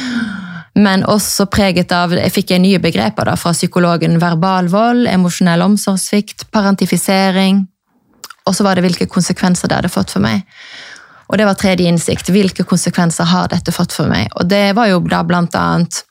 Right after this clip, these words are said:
forestillingen om at alt er mitt ansvar, jeg er feil, ehm, ingen liker meg egentlig, så her gjelder det bare å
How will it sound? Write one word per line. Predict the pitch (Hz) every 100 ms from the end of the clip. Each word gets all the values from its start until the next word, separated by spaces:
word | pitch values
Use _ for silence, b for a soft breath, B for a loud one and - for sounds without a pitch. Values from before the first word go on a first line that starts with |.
| B B -
forestillingen | - 214 208 202 190 - 180 175 170 170
om | 180 180 175
at | 180 180 - - _ _ _ _ _ _ _ - -
alt | 175 185 180
er |
mitt | 175 214 247
ansvar, | 240 - - 117 - - _ _ _ _ -
jeg | 175 175 170
er |
feil, | - 208 233 240 233 240 _ _ - _ _ B B B B B -
ehm, | - 175 175 170 175 160 - _ _ _ _ _ -
ingen | 208 185
liker | 180 196 - 175
meg | 170 -
egentlig, | 214 214 208 208 220 - 214 214 B B
så | - - 202
her | 214 202
gjelder | 185 202 190 175
det |
bare | 175 185 180 165
å | -